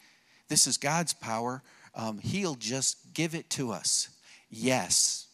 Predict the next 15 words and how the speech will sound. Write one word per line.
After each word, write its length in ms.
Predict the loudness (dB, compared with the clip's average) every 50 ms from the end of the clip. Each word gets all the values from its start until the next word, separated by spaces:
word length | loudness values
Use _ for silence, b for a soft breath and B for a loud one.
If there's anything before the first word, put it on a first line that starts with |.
| _ _ _
he 220 | -4 -2 -2 -2
will. 400 | -2 -2 -2 -2 -2 -2 -4 B B B B
And 160 | -6 -6 -2 -2
they're 120 | -2 -2
gonna 200 | -2 -4 -6 -4
come 320 | -4 -4 -4 -4 -4 -4
through 240 | -6 -6 -4 -4 -4
the 200 | -4 -4 -6 -4 -2
avenue 560 | 0 0 0 0 -2 -4 -4 -4 -4 -6 -8 B B B -6 -4
of 200 | -4 -4 -4 -6
the 80 | -6
choices 1000 | -4 -2 0 0 2 2 4 6 6 6 6 4 2 0 2 2 2 2 0 -4 -16 _ _ _ _ _ _ _ -20 -20 -20 -6
that 220 | -2 0 0 0
we 120 | 0 -2 -4
make. 460 | -2 -4 -4 -4 -6 -10 -14 -16